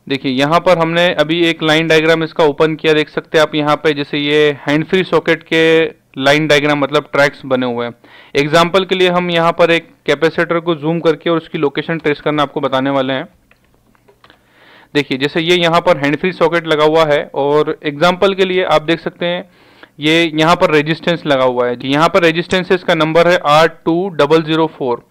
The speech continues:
मतलब आर दो हज़ार चार। हमें इस रेजिस्टेंस को पीसीबी पे इसकी लोकेशन देखना है। तो देखिए, यहाँ पर आपने इसका नंबर जो देखा हुआ है आर टू ज़ीरो ज़ीरो फ़ोर, मतलब आर दो हज़ार चार। अभी देखिए, हम इसे बोर्ड में इसकी लोकेशन कैसे ट्रेस करेंगे। मैं इसे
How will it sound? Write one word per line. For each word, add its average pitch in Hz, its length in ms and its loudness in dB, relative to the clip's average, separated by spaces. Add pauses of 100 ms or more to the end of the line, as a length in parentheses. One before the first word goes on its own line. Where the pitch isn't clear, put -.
(180)
मतलब 160 380 -2
आर 156 180 4
दो 151 200 2
हज़ार 151 280 2
चार। 120 360 -2 (420)
हमें 170 200 2
इस 202 280 -2 (220)
रेजिस्टेंस 175 640 0
को 202 120 -4
पीसीबी 196 480 -2
पे 202 120 2
इसकी 190 220 -2
लोकेशन 160 480 -2
देखना 135 280 -2
है। 123 80 -2
तो 147 160 -2
देखिए, 160 260 -4
यहाँ 165 260 0
पर 175 160 2
आपने 175 580 0
इसका 165 280 -2
नंबर 156 340 0
जो 160 120 -2
देखा 156 280 -2
हुआ 147 260 2
है 135 140 0 (800)
आर 160 320 4 (640)
टू 196 380 -2 (520)
ज़ीरो 156 320 2
ज़ीरो 160 200 0
फ़ोर, 147 240 -4
मतलब 131 380 -4
आर 151 180 2
दो 151 200 0
हज़ार 156 180 4
चार। 131 240 0
अभी 156 260 2
देखिए, 160 280 -2
हम 185 100 -2
इसे 175 180 -4
बोर्ड 151 300 -2
में 180 60 -2
इसकी 180 180 -6
लोकेशन 156 420 -4
कैसे 147 240 -2
ट्रेस 131 240 -4
करेंगे। 123 320 -6
मैं 147 180 -2
इसे 156 420 -4